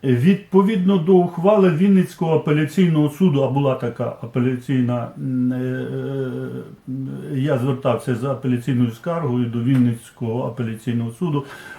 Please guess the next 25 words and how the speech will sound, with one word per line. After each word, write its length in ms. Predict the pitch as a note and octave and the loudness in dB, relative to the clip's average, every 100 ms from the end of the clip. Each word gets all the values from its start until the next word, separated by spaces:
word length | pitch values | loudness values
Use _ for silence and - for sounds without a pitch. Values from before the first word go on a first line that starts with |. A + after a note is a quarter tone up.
| - | -2
оскільки 520 | D3+ - G#3 F#3+ G3 | -2 0 0 2 2
вже 480 | D#3+ D3+ F#3 D3+ - - - | 2 2 2 2 -2 -16 -4
ця 240 | F#3 F3 | 2 2
справа 760 | - F#3 F#3+ G3 F#3 F3 E3+ - - - - _ - A#3 - | 2 -2 2 4 6 4 2 -8 -20 -20 -20 _ -20 -16 -8
довго 480 | G3+ F3 G3 F#3 | -4 2 4 4
тривала, 720 | F#3 F#3 F3+ G#3 G3 F#3 F#3 D3+ D#3+ | 4 2 4 4 6 6 4 -4 -8
вони 460 | E3 E3 F#3+ G3 | -6 4 6 6
вже 200 | E3+ F3 | 4 2
тут 260 | - F#3+ C#3+ | 2 0 0
по 100 | D#3+ | 0
першій 420 | F#3 D#3 - F3 | 0 0 0 0
інстанції 600 | E3+ - E3 D#3+ - E3+ | 0 0 0 0 -4 -4
в 40 | |
Ямполі 400 | D3+ C#3+ C#3+ D3+ | 0 -2 0 -2
її 160 | D#3 D#3+ | 0 -2
закривали, 840 | D#3 G3 A#3+ A#3+ A#3 A3+ G#3 G3+ F#3+ - - - - - _ _ _ - | -2 -4 -2 -2 0 2 2 0 -4 -14 -20 -20 -20 -20 _ _ _ -12
апеляційний 640 | C3 A#2+ D3 C#3+ F3+ F3+ F3+ | -6 0 0 4 6 6 6
суд 340 | - G3+ D#3+ | 4 2 4
її 220 | F3+ F3+ | 4 4
знов 580 | D#3+ C#3+ E3+ F3 E3 - | 2 2 4 4 2 0
поновив, 560 | D#3 E3 E3 F#3 F#3 - - _ _ _ _ | 2 2 6 8 8 4 -8 _ _ _ _
і 80 | D#3+ | -2
ось 220 | E3 F#3 | 2 2
тому 360 | - D3+ F3 E3 | 2 0 2 2
він 280 | D#3 D#3+ | 0 -2